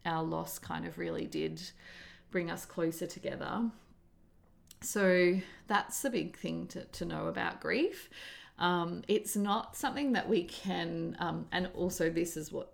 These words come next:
you know, most therapists would agree with me around this, that it's not something that we can teach,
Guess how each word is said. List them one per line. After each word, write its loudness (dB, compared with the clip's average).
you -2
know, 2
most 0
therapists 0
would -2
agree 2
with 2
me -2
around 2
this, -4
that 2
it's 4
not 2
something 2
that 4
we 6
can -2
teach, -2